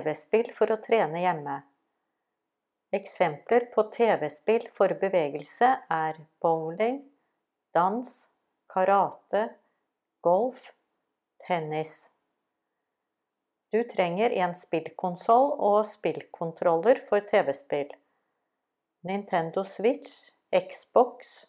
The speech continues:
og PlayStation P S er eksempler på spillkonsoller. Du holder spillkontroller i hendene. Det finnes spill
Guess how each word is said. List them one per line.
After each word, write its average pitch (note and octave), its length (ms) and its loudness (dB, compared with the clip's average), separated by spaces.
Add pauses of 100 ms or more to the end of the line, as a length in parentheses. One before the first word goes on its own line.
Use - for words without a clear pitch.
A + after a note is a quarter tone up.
(160)
og G3 260 2
PlayStation F3+ 840 0 (420)
P F#3 80 0
S G#3+ 400 0 (560)
er G3+ 160 4
eksempler G#3+ 680 0
på A3+ 140 2
spillkonsoller. D3 1040 -6 (1800)
Du A3+ 200 2
holder F3+ 400 4
spillkontroller F#3+ 1300 0
i G#3 220 -2
hendene. D3+ 540 -4 (1500)
Det A3+ 160 2
finnes A3+ 460 -2
spill A3 540 -2